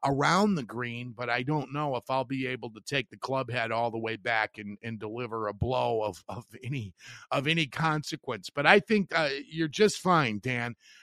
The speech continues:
going to the white tees. Recognize who we are, um, and accept who we are for the first sixty years, and then after sixty, accept who we are not,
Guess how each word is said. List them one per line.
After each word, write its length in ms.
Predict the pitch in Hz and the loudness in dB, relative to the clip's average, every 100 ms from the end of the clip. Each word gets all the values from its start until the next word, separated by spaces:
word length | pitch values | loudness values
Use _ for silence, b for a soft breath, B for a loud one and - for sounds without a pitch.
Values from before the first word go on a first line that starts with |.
| b | b
going 360 | 156 165 165 156 | 2 4 4 2
to 100 | 160 | 2
the 100 | 147 | 6
white 360 | 143 143 127 | 6 4 2
tees. 340 | - 139 117 131 | 0 0 0 4
Recognize 760 | 180 - 233 233 226 214 180 | 4 4 0 4 4 4 2
who 160 | - 208 | 0 2
we 260 | 165 160 151 | 4 4 8
are, 420 | 165 196 233 - b b b b b | 8 10 8 4 b b b b b
um, 760 | 147 165 165 160 156 143 131 123 - - | 2 4 4 4 0 -4 -6 -10 -12 -2
and 140 | 170 | 0
accept 500 | 170 - 214 254 - | 2 6 10 10 8
who 100 | 233 | 4
we 220 | 208 196 175 | 6 6 8
are 300 | 143 113 - | 8 6 2
for 160 | 156 | -2
the 80 | 143 | -2
first 360 | - 190 190 - | 2 4 4 4
sixty 360 | 214 - 220 | 2 2 0
years, 520 | 214 208 214 214 - - | 6 10 10 8 2 -2
and 140 | 160 | 2
then 100 | 180 | 4
after 380 | 170 180 - 196 | 4 4 4 2
sixty, 500 | - 196 190 - 220 | 4 4 4 0 2
accept 440 | 160 - 196 196 196 | 0 4 4 4 2
who 100 | 202 | 4
we 240 | 170 165 | 6 8
are 160 | 156 151 | 6 6
not, 480 | 190 180 110 - | 4 4 2 -4